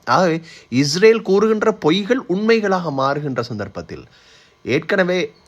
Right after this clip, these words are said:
இஸ்ரேல் பகுதிக்குள் இவர்கள் வருகிறார்கள் என்று இஸ்ரேல் கூறினால் அதனைத்தான் எல்லோரும் நம்புவார்கள்.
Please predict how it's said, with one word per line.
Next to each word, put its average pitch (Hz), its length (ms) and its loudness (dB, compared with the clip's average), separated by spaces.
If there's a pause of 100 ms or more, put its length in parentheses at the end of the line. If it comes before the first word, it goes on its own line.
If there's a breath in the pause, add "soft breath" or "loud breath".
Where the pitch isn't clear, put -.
(100)
இஸ்ரேல் 160 520 -2 (640)
பகுதிக்குள் 165 460 2
இவர்கள் 151 440 0
வருகிறார்கள் 165 680 2
என்று 147 180 0
இஸ்ரேல் 156 220 -2
கூறினால் 160 280 -2
அதனைத்தான் 196 460 2
எல்லோரும் 180 320 -2
நம்புவார்கள். 147 480 -2